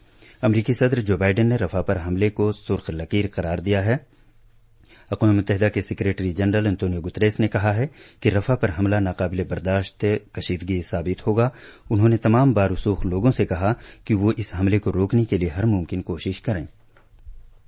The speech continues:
भारत बैडमिंटन आलमी फेडरेशन के दो हज़ार पच्चीस एडिशन की मेजबानी करेगा। बीडब्ल्यूएफ़ आलमी जूनियर चैंपियनशिप गुवाहाटी के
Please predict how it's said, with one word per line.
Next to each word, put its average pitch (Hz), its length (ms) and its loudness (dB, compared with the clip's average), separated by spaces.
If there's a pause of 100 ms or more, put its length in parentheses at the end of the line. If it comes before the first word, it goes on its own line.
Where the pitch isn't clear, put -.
(760)
भारत 120 360 2
बैडमिंटन 123 560 2
आलमी 107 240 2
फेडरेशन 95 480 0
के 104 160 -2
दो 98 220 -4
हज़ार 92 260 -4
पच्चीस - 500 -8
एडिशन 98 340 -2
की 101 140 -2
मेजबानी 85 440 -4
करेगा। 73 440 -6 (440)
बीडब्ल्यूएफ़ 107 720 2
आलमी 98 280 2
जूनियर 95 340 0
चैंपियनशिप 92 640 -6
गुवाहाटी 92 400 -4
के 113 200 -2